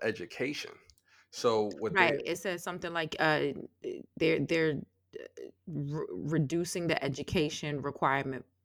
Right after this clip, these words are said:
Speaker 2: in lieu, in exchange for quote unquote skills.
Speaker 1: Right. So this is a, a concerted effort to be inclusive and diversify
Speaker 2: No.
Speaker 1: the w-,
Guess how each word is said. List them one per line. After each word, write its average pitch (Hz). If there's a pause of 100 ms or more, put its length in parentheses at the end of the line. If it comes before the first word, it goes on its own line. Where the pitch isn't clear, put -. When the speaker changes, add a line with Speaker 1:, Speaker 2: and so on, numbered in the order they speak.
(280)
Speaker 2:
in 156
lieu, 151 (680)
in 160
exchange 165
for 143
quote 151
unquote 139
skills. - (920)
Speaker 1:
Right. 104 (760)
So 110
this 147
is 123
a, 101 (840)
a 101
concerted 147
effort 101 (240)
to 104 (760)
be 107
inclusive 147 (180)
and 107
diversify 101
Speaker 2:
No. 143 (180)
Speaker 1:
the 110
w-, 107